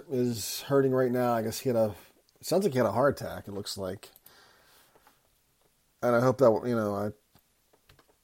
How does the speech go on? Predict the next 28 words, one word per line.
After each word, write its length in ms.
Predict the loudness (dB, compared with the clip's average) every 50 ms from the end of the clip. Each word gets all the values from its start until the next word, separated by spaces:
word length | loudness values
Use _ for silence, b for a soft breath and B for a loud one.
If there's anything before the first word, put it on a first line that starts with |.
| _ _ _ _ _ _ -20 -20 _ _ _ _ -4
I 20 | -2
hope 160 | 0 2 4
he's 140 | 4 4 6
all 140 | 6 8
right. 520 | 8 8 8 6 4 2 -2 -8 -10 B B B B B B B B B B _ _ _ _ _ _ _ _ _ _ _ -10
Hope 100 | -4 -4
he 80 | -4
pulls 340 | -2 0 0 0 0 0 -2
through. 300 | 0 2 4 4 4 4
I 60 | 2
mean, 140 | 2 0 -2
he 340 | 0 0 2 2 2 2 2
was 160 | 2 0 0
one 120 | -2 -2 -2
of 220 | -2 -2 -4 -4
my, 80 | 0 0
you 60 | 0
know, 80 | 0 0 b b b b b b b b b b b _ _ _ _ _ _ _ _ _ _ 2
you 60 | 4
know, 60 | 6
I 40 | 8
always 260 | 8 8 8 8 6
enjoyed 280 | 4 4 6 6 6 6
watching 380 | 6 6 4 4 4 0 -4
him. 340 | -4 -4 -4 -4 -4 -6 -6 -4
You 60 | -4
know, 220 | -2 -2 -2 -2 -2
he, 200 | -2 -4 -4